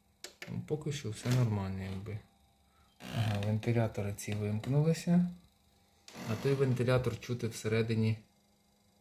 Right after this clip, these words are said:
розганяється потихеньку. Так, тепер лишився тест. Е, вмикаємо дуйщика, подивимось.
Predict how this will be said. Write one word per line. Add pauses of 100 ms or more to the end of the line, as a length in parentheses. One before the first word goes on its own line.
(440)
розганяється
потихеньку. (2000)
Так,
тепер
лишився
тест. (160)
Е, (1120)
вмикаємо (1700)
дуйщика,
подивимось.